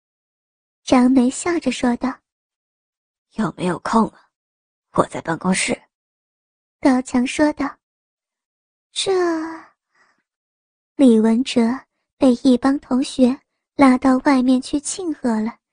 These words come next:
Speaker 1: 家里没人。想着高强的好处，想起他那强有力的鸡巴，骚逼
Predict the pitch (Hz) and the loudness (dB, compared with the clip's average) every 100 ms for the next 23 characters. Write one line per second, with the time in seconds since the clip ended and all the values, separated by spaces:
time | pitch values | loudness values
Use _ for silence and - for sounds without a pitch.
0 | _ _ - 392 381 285 233 226 294 - | _ _ -6 -6 0 2 2 0 -2 0
1 | 233 - _ _ _ _ _ _ _ _ | -2 -4 _ _ _ _ _ _ _ _
2 | _ - 359 311 349 - 381 403 - 302 | _ -2 2 2 0 -2 -6 -8 -4 -2
3 | 349 370 311 - - - 339 311 _ _ | -2 -4 -4 -4 -8 -6 -6 -6 _ _
4 | _ _ _ _ - 262 240 269 - 254 | _ _ _ _ 0 2 2 -2 -4 0
5 | 220 240 _ _ - 262 262 - - 247 | 0 -4 _ _ 0 2 2 0 -2 0
6 | 294 240 294 269 233 - - 320 320 262 | 2 0 -2 -4 -4 -6 -4 -4 -2 -6
7 | - _ _ _ _ _ _ - 254 233 | -6 _ _ _ _ _ _ -4 0 0
8 | 233 269 254 | -2 -2 -2